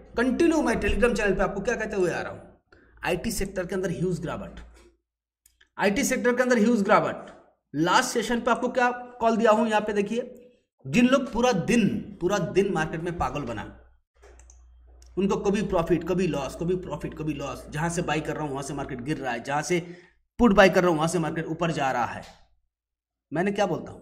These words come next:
एक्सपायरी दिन एक फिक्स प्रॉफिट लिए मार्केट से आउट हो जाओ, डिसिप्लिन को मेंशन करो।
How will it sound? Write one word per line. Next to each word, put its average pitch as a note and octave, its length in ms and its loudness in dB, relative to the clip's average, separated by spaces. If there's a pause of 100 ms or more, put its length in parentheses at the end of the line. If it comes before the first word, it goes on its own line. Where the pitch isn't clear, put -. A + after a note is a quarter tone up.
(220)
एक्सपायरी F#3+ 320 0
दिन G3 180 -2
एक F#3 180 -8
फिक्स G3 140 -8
प्रॉफिट D3+ 340 -6
लिए E3 120 -2
मार्केट C#3+ 260 -6
से - 100 -8
आउट B2+ 200 -6
हो A2 60 -10
जाओ, G2+ 120 -8
डिसिप्लिन F#3+ 460 -6
को F3+ 80 -6
मेंशन C#3 260 -6
करो। - 220 -16